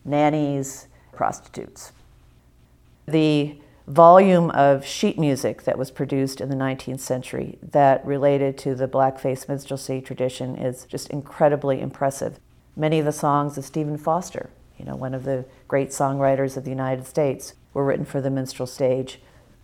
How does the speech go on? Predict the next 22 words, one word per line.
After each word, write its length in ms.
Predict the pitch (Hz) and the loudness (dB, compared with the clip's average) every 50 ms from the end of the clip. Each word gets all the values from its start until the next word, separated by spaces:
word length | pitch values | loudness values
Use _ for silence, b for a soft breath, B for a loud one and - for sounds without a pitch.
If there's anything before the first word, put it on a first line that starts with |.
| b b _ - | b b _ -6
Many 280 | - 170 185 190 202 196 | 0 2 4 4 6 8
of 60 | 175 | 8
those 200 | 175 165 165 - | 8 8 8 6
songs 520 | - 220 220 208 185 165 165 175 175 - | 6 6 8 10 10 10 8 6 2 -2
have 240 | - 190 180 170 156 | 2 6 6 6 6
lyrics 680 | 156 165 180 196 208 185 151 - - - - - - - - | 8 8 8 10 12 10 10 10 6 0 -10 -8 -10 -10 -6
that 480 | - - 165 156 151 147 143 - - - | 0 6 8 10 12 12 10 8 6 6
are 420 | 151 156 151 151 151 151 147 143 - | 8 8 10 10 10 10 8 8 6
unsingable 800 | - 160 156 160 160 - - 185 175 175 170 - 147 127 123 127 | 4 2 2 0 -2 -2 0 0 2 2 2 2 2 0 0 0
today. 480 | - - 131 - 131 - - - 151 - - - - - | -4 -8 -6 -4 -2 -2 -2 -4 -6 -10 -16 -20 -18 -6
So 220 | - - 165 156 | 2 6 6 8
with 160 | 156 156 156 156 | 8 6 6 4
a 60 | 151 | 6
lot 260 | 160 165 170 175 180 | 8 10 10 10 10
of 240 | 185 170 156 - - b b b b b | 8 6 4 0 -12 b b b b b
Foster 400 | b 214 240 294 294 - - 180 | b 6 8 8 6 4 -2 -4
songs, 420 | 180 - 165 147 143 143 139 139 | 0 4 4 4 4 4 2 -2
for 120 | - - 135 | -6 -6 -6
example, 500 | 135 135 147 143 135 131 131 135 123 123 | -4 -4 -4 -4 -4 -4 -4 -6 -6 -4
the 100 | 135 139 | -6 -6
ones 360 | 139 143 143 147 143 139 - | -4 -4 -4 -4 -6 -4 0
that 360 | 143 135 135 131 - - - | 2 2 2 2 0 -4 -12